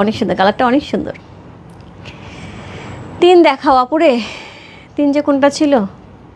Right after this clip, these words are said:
পিঙ্ক কালারটা ছিল। আপু একটুখানি, আহ, জলি আপু একটু ইনবক্সে নক দাও, আমি তোমাকে ছবি পোস্ট দিচ্ছি, এখনই ছবিটা আমি তোমাকে দিয়ে দিচ্ছি, ঠিক আছে? লাইভটাও রেকর্ডিং রইলো,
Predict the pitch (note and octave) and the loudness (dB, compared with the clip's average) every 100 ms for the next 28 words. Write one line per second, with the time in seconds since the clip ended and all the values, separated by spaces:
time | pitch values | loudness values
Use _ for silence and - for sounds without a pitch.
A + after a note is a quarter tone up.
0 | - - - - - - - - - - | -20 -20 -20 -20 -20 -20 -20 -20 -20 -20
1 | - - E4 D#4 D#4 A#3+ G#3+ - A3 B3+ | -18 2 4 6 4 2 0 -2 0 2
2 | F4 D4 C#4+ F#4 F#4 F4+ B3 B3 B3+ A#3 | 2 2 2 2 2 2 2 2 0 2
3 | C4 C#4+ E4+ E4 D#4 D4+ F4 D#4+ D#4 F4+ | 2 4 2 2 0 2 4 4 2 2
4 | D#4+ C#4 C4+ E4+ - C#4 D4 D#4+ D4+ D#4+ | 2 2 2 0 2 2 2 2 0 -2
5 | - D4+ C4+ G3+ F#3+ E3+ - - - - | 0 0 2 0 -2 -8 -12 -14 -14 -20
6 | - - - C#4+ E4 E4+ B3 B3 A3 A3 | -20 -6 -2 2 4 4 2 2 0 0
7 | A3 A3 G#3+ E3 - E3+ - - - D#4 | -2 -2 -2 -6 -8 -12 -14 -10 -2 0
8 | F#4 D4+ C4+ D#4 D#4 C4+ D4 D#4 D#4 D#4 | 2 4 2 2 2 2 0 -2 0 0
9 | D#4+ | 0